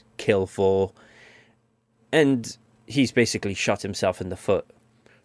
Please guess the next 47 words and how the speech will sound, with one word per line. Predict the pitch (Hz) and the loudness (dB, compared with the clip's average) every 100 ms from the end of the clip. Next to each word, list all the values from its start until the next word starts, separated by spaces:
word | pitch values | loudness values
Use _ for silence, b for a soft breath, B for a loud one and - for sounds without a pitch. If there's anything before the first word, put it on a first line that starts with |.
| _ _ | _ _
really | - 110 101 101 | 0 2 4 2
bad | 95 95 | 2 2
as | 98 95 | 0 2
well. | 95 | 4
Like, | 92 - | 2 0
he | 104 | -4
was | 98 | 0
on | 101 95 | -2 -2
Twitter | - 101 101 | -2 -2 -2
saying | 95 101 98 95 95 95 95 | -2 2 2 2 -2 -6 -4
something | - 107 101 98 | -2 0 -2 0
like, | 95 95 - - - | 2 2 -2 -12 0
um, | 104 98 95 92 | 4 4 0 -6
he's | - 117 - | -4 -2 4
socially | 143 120 - 110 107 | 4 4 2 0 2
awkward | 110 104 - 104 98 | 4 4 4 0 2
and | 101 | 0
he | 98 107 | 0 0
doesn't | 107 98 104 104 | 2 2 0 2
know | 104 98 | 2 4
any | 95 92 | 2 0
better, | 87 92 - 95 | -2 -2 -2 -2
or | 92 92 90 B B B B B | 0 0 -2 B B B B B
something | - 101 - 101 | 0 0 2 0
like, | 95 95 | 2 2
he | 113 110 113 | 2 2 2
actually | - 117 104 | 0 -2 -2
used | 101 95 | -2 -2
the | 98 | 0
words, | 98 90 | 0 0
"I | 104 95 | -2 0
don't | 98 95 | 0 -2
know | 104 101 | -2 0
any | 95 92 | -2 -2
better." | 87 87 - | -2 -4 -4
And | 82 | -6
it's | 80 - | -6 -6
like, | 85 - | -6 -6
"Dude, | - 87 82 90 | -6 -4 -6 0
really? | 113 120 123 | 2 4 4
You're | 120 110 117 120 | 0 0 2 2
a | |
grown | 117 113 98 | 4 2 2
man." | 92 90 92 90 | -2 -2 -2 -4
Like, | 110 110 - | 0 0 0
you | 151 170 | 0 2
know, | 131 107 | 4 0